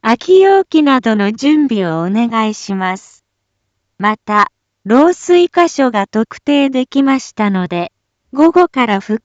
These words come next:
旧作業を開始します。繰り返します。本日、午後二時から、給水車が各家庭に伺い、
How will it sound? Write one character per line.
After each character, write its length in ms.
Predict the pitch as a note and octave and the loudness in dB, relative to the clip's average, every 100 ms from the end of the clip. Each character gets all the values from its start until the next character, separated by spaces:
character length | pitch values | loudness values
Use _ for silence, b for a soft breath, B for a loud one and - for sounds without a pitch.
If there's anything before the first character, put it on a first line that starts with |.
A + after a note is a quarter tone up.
| _ | _
旧 240 | - D#4 | -2 -2
作 260 | D#4 D#4 D4+ | 0 -2 -2
業 340 | C4+ A#3+ F3+ | 0 -2 -2
を 60 | D#3 - | -6 -8
開 240 | F#3+ G#3 | -4 -4
始 160 | G#3+ G3+ | -6 -12
し 200 | - F#3 | -10 -8
ま 240 | F3+ F3 | -6 -8
す。 280 | - _ _ _ _ _ _ _ _ _ _ _ _ _ _ _ _ _ _ _ _ _ _ _ _ _ _ _ _ _ | -10 _ _ _ _ _ _ _ _ _ _ _ _ _ _ _ _ _ _ _ _ _ _ _ _ _ _ _ _ _
繰 140 | - C4 | -2 2
り 160 | D#4 | 2
返 340 | - C#4+ C#4 C4 | 2 0 0 0
し 240 | - A#3 | -4 -4
ま 240 | A3+ G#3+ | -2 -4
す。 320 | G#3+ - _ _ _ _ _ _ _ _ _ _ _ _ _ _ _ _ _ _ _ _ _ | -6 -16 _ _ _ _ _ _ _ _ _ _ _ _ _ _ _ _ _ _ _ _ _
本 300 | - C#4+ C#4 | 0 2 2
日、 560 | B3+ A3 - - F3 - _ _ _ - | -2 -6 -8 -10 -10 -10 _ _ _ -6
午 220 | C#4 E4 | 0 2
後 180 | D4 C#4 | 4 2
二 220 | C#4 C4+ | 2 0
時 180 | B3+ B3 | -2 -6
か 220 | G3+ F#3+ | -4 -4
ら、 220 | F3 E3+ _ _ _ | -2 -4 _ _ _
給 320 | - D4+ E4 | -2 2 4
水 340 | F4+ - F#4 F4 | 2 0 2 2
車 220 | - C4 | 0 -2
が 160 | A3+ A3 | -2 -4
各 360 | G3 G3 - | -4 -4 -6
家 200 | - A3+ - | -6 -6 -2
庭 240 | C4 C4 | -2 0
に 220 | B3+ B3 | 2 0
伺 520 | A3+ - A3+ G#3+ G#3 | 0 -2 -4 -2 -2
い、 160 | F#3 F3 | -2 -6